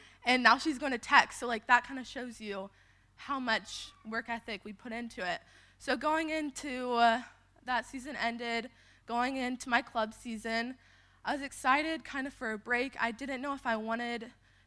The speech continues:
to have the pace so fast. I kinda wanted to slow it down a little bit.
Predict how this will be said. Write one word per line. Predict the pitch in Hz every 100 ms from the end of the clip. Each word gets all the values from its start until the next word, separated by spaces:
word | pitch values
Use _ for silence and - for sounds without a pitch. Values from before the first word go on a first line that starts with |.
| -
to |
have | 269 220
the | 220
pace | - 262 254
so | - - 220
fast. | - 247 262 277 - -
I | 220
kinda | - 240
wanted | 226 226 196
to |
slow | 202 214 202
it | -
down | 262 254
a | 269
little | 269 262
bit. | 247 247 240